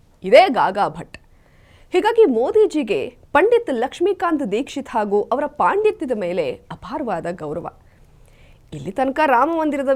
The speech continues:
ವಿಚಾರಕ್ಕೆ ಆಗ್ಲಿ, ಕಾಶಿಯ ವಿಚಾರಕ್ಕೆ ಆಗ್ಲಿ, ಗಣೇಶ್ವರ ಶಾಸ್ತ್ರಿಗಳ ಮಾತೇ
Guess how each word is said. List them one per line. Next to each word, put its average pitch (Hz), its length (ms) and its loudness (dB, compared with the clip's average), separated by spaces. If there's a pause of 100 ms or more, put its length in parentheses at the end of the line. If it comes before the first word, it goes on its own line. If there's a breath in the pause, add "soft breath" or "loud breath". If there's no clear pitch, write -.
ವಿಚಾರಕ್ಕೆ 262 540 -2
ಆಗ್ಲಿ, 214 240 -6 (460 soft breath)
ಕಾಶಿಯ 381 340 0 (120)
ವಿಚಾರಕ್ಕೆ 214 540 0
ಆಗ್ಲಿ, 175 280 -4 (480)
ಗಣೇಶ್ವರ 311 500 0 (140)
ಶಾಸ್ತ್ರಿಗಳ 214 440 -4 (260)
ಮಾತೇ 202 360 0